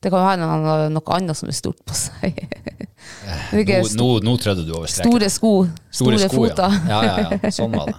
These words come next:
Speaker 1: <laughs>
Speaker 2: Nei, men, eh, du har bilder av det. Hva, har du f-, fyrt ut på sosiale medier?
Speaker 1: Nei.
Speaker 2: Kan du gjøre det,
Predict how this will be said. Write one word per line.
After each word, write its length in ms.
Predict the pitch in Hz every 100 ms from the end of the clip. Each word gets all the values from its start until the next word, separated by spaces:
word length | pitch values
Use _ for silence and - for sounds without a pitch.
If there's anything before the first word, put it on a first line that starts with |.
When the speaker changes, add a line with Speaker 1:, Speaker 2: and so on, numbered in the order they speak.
| - _ 294 _ -
Speaker 1:
<laughs> 540 | - - - - - 151
Speaker 2:
Nei, 100 | 160
men, 240 | 147 139 131
eh, 600 | 127 123 120 117 113 110
du 140 | 113
har 160 | 127 123
bilder 300 | 120 139 85
av 60 | 85
det. 320 | 87 80 113
Hva, 160 | - 113
har 160 | 90 120
du 120 | 107 98
f-, 260 | 92 - 101
fyrt 380 | - - 120 -
ut 140 | 98 -
på 140 | 82
sosiale 400 | - 90 110 95
medier? 300 | 90 110 76 - - -
Speaker 1:
Nei. 140 | 220 202 - _ _ _ _ _ _
Speaker 2:
Kan 160 | - 123
du 60 | 120
gjøre 220 | 135 76
det, 80 | 73